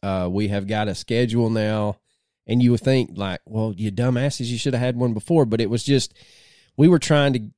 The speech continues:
coincide with a bunch of moving parts. So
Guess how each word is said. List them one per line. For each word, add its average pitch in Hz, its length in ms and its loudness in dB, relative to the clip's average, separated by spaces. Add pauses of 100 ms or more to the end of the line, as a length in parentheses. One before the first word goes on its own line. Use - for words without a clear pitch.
(340)
coincide 131 600 2
with 107 200 -2
a 101 40 -4
bunch 120 280 0
of 113 80 -2
moving 117 300 2
parts. 110 380 -2
So 95 360 -4